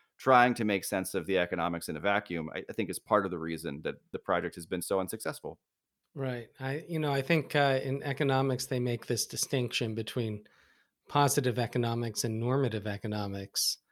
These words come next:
Speaker 2: And I, it looks to me like, like Keynes didn't make that distinction. <laughs>
Speaker 1: No, it's all normative. <laughs>
Speaker 2: It's all normative, right.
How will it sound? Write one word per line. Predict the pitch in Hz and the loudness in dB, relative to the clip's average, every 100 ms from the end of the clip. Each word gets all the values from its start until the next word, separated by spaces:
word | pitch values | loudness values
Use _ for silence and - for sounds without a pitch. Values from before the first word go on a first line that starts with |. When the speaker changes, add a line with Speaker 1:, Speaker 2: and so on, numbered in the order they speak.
| _ _ _ _ _ | _ _ _ _ _
Speaker 2:
And | 127 113 107 107 104 104 101 - | -4 0 0 -2 -2 -4 -6 -4
I, | 110 113 117 107 - - | -2 0 0 -2 -10 2
it | 123 127 | 2 4
looks | 151 151 | 4 4
to | - | 6
me | 156 160 | 8 10
like, | 151 143 139 - - | 10 8 6 0 -2
like | 156 139 | 4 4
Keynes | 139 170 170 | 8 8 8
didn't | 170 143 139 | 6 6 6
make | 143 139 | 4 6
that | 127 - | 2 2
distinction. | 101 - 104 - - - | 0 0 0 0 -2 -4
<laughs> | - - _ - 110 | -4 -6 _ -10 -8
Speaker 1:
No, | - - | -8 -10
it's | 104 143 | -2 6
all | 147 | 6
normative. | 120 101 82 64 - | 6 4 0 -6 -4
<laughs> | |
Speaker 2:
It's | 131 143 156 | 2 6 8
all | 160 | 8
normative, | 160 147 143 131 110 110 | 8 8 6 4 2 -2
right. | 120 123 113 | 0 0 0